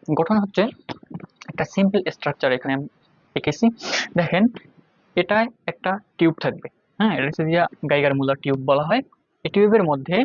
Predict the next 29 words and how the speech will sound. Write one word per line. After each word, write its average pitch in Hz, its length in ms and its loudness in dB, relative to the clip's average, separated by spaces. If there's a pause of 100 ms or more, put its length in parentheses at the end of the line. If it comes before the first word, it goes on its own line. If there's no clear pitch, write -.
(360)
একটা - 120 -14
সিলিন্ডার 170 400 2
আকৃতির 139 380 -4
টিউব 135 200 -8
থাকবে। 160 280 0 (500)
এই 160 120 2
সিলিন্ডার 170 340 2
আকৃতির 202 400 0
টিউবের 175 340 4
মধ্যে 151 340 0 (320)
থাকবে 147 320 0 (440)
গ্যাস। 139 300 0 (440)
সাধারণত 190 340 0 (120)
আইডিয়াল 156 340 0
গ্যাস 139 220 -2
নেওয়া 139 200 0
হয়, 175 180 0 (360)
সেজন্য 175 280 -2
আমি 160 120 0
এখানে 151 260 -4
লিখে 156 200 0
রাখছি 156 280 0 (380)
আর্গন। 139 360 0 (160)
হুম, 202 260 -2
আর্গন 139 300 -2
হচ্ছে - 200 -6
একটা 143 160 -2
আইডিয়াল 135 260 0
গ্যাস 196 180 0